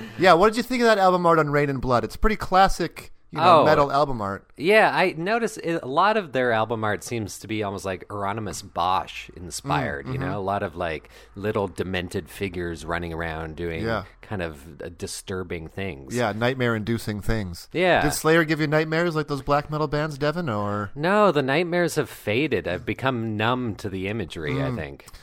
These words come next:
Speaker 1: Yeah, you're probably still having them, but you just don't remember them.
Speaker 2: Right.
Speaker 1: They're just a part of your psyche now.
Speaker 2: They're being collected somewhere in my brain
Speaker 1: Yeah.
Speaker 2: like some sort of terrible tumor that's, like, just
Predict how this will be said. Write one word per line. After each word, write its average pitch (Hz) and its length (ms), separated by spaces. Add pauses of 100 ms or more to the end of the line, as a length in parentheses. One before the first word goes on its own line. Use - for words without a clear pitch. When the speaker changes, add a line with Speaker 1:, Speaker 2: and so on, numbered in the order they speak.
(140)
Speaker 1:
Yeah, 135 160
you're 131 160
probably 165 340
still 131 260
having 117 340
them, 104 100
but 98 80
you 107 60
just 110 160
don't 110 140
remember 101 400
them. - 220 (160)
Speaker 2:
Right. 117 460
Speaker 1:
They're 120 100
just 120 180
a - 40
part 113 340
of 101 140
your 98 160
psyche 104 420
now. 95 300 (220)
Speaker 2:
They're 165 100
being 160 240
collected 113 580
somewhere 98 400
in 92 80
my 87 160
brain 90 480
Speaker 1:
Yeah. 85 60
Speaker 2:
like 87 220
some 95 180
sort 90 180
of 82 160
terrible 87 560
tumor 85 540
that's, 73 340
like, 73 260
just - 360